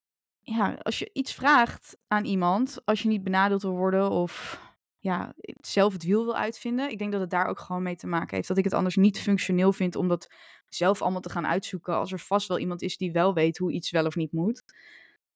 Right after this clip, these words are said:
Dus ja, daar ben ik eigenlijk heel blij mee dat ik dingen vraag aan mensen. Ik weet niet, ik denk dat mensen dat gewoon ook oké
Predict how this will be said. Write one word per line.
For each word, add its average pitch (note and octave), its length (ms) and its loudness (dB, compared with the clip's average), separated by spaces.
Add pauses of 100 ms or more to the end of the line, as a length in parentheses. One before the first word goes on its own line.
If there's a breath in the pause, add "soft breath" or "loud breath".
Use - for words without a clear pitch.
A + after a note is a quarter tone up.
(440)
Dus G3+ 320 -2 (360)
ja, C4+ 160 -2
daar G#3 100 0
ben A#3 80 -4
ik A#3+ 60 -6
eigenlijk C4 300 -2
heel A#3 100 -4
blij A3+ 180 2
mee F3+ 160 -2
dat F3 100 -8
ik F3 80 -12
dingen F3 220 -6
vraag F3 320 -4
aan F3+ 60 -4
mensen. F3 340 -2
Ik G3+ 100 -4
weet G#3+ 160 2
niet, A3+ 260 -2
ik A#3+ 100 -8
denk C4 140 4
dat B3+ 100 2
mensen G3 280 2
dat F3 120 0
gewoon D#3 220 0
ook - 120 -2
oké F#2+ 340 2